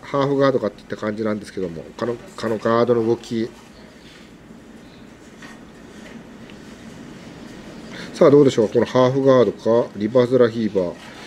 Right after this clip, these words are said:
塚田はこの足を越えたいところ。お、いいですね。ロングステップ。お、いいですね。反対が、お、いいですね。ここら辺のね、ダイナミックさがね、塚田、いいですね。さあ、レッグロックポジション。あ、ちょっと足流しきれませんでしたね。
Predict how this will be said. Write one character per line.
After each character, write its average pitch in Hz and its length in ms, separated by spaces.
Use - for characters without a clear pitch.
塚 - 200
田 147 100
は 156 120
こ - 140
の 131 120
足 123 180
を 151 40
越 123 220
え - 20
た 120 100
い 117 60
と - 80
こ 139 60
ろ。 156 80
お、 202 60
い 226 120
い - 20
で 220 100
す - 140
ね。 147 380
ロ 135 120
ン 165 60
グ 160 80
ス - 60
テ 180 60
ッ 170 100
プ。 127 260
お、 233 220
い 262 100
い - 20
で 254 120
す - 80
ね。 202 60
反 220 260
対 233 100
が、 220 80
お、 214 160
い 247 140
い - 20
で 262 80
す - 100
ね。 196 60
こ - 160
こ 233 80
ら 269 80
辺 269 160
の 254 80
ね、 233 220
ダ 175 120
イ 233 40
ナ 240 100
ミ 247 100
ッ 247 40
ク - 80
さ 190 100
が 156 140
ね、 151 200
塚 - 240
田、 151 120
い 160 160
い - 20
で 151 100
す 131 100
ね。 127 260
さ 202 80
あ、 190 40
レ 165 60
ッ 165 60
グ 196 60
ロ 226 80
ッ - 20
ク 214 100
ポ 214 120
ジ 208 80
シ 226 100
ョ 131 160
ン。 - 20
あ、 156 160
ち - 80
ょ - 20
っ 202 40
と 147 100
足 156 160
流 165 200
し - 100
き 214 80
れ 202 60
ま 196 120
せ 214 80
ん 208 40
で 180 40
し - 60
た 139 80
ね。 139 260